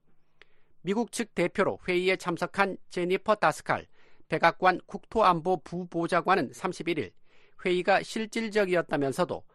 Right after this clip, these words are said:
앞으로 훨씬 더 많은 작업들이 필요하다고 말했습니다. 왕원빈 중국 외교부 대변인도 이날 정례 브리핑에서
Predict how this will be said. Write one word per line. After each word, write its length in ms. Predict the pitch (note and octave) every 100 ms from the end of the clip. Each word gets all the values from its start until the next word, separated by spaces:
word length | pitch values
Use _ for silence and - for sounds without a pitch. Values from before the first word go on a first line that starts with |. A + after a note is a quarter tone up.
| - -
앞으로 360 | E3+ - C#3+ A2+
훨씬 320 | G3+ G3 G#3+ F#3
더 160 | F#3+
많은 400 | E3+ D3 F3 G#3
작업들이 560 | G3 E3+ E3+ - F#3 F#3
필요하다고 600 | - F#3+ E3 D#3+ E3 E3+
말했습니다. 640 | C3 A#2+ - A2 F2+ F2+ - - - - - - - _ _ - -
왕원빈 680 | D#3 G3 G3+ G#3 G3 G#3+ G3
중국 320 | G3+ G3+ G#3
외교부 440 | E3 F3 E3+ F#3+ G3+
대변인도 600 | D#3+ D#3+ E3 E3 G#2 G2+ -
이날 280 | E3 F3 D#3
정례 340 | E3+ F#3 G#3
브리핑에서 640 | G3 D#3+ - E3 D#3 F#2